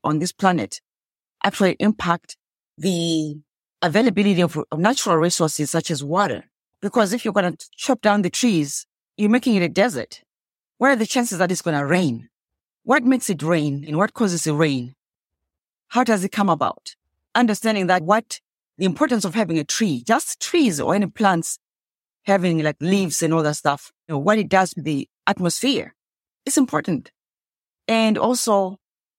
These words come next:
it's important to know that when you throw things away, like bottles or whatever, on the ground, not disposing it correctly, that's contamination. Because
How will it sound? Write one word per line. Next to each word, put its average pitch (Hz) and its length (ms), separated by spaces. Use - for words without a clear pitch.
it's 214 120
important 226 400
to 214 40
know 208 200
that 185 180
when 208 160
you 190 180
throw 247 280
things 233 300
away, 190 340
like 170 160
bottles 196 640
or 147 100
whatever, 160 520
on 190 100
the 175 80
ground, 190 460
not 208 220
disposing 180 460
it 156 100
correctly, 185 600
that's 104 260
contamination. - 880
Because - 680